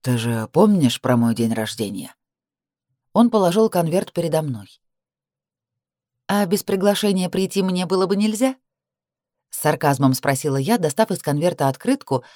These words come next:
оформленную в сдержанных серебристо-серых тонах. Отец усмехнулся,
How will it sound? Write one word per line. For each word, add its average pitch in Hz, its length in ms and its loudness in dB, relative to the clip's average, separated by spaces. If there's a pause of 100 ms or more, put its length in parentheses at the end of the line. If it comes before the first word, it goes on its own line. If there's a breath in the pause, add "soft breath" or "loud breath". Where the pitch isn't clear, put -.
(120 loud breath)
оформленную 214 720 4
в 143 40 -8
сдержанных 165 500 -4
серебристо-серых 143 760 -4
тонах. 117 440 -10 (1080)
Отец 139 320 0
усмехнулся, 160 720 -4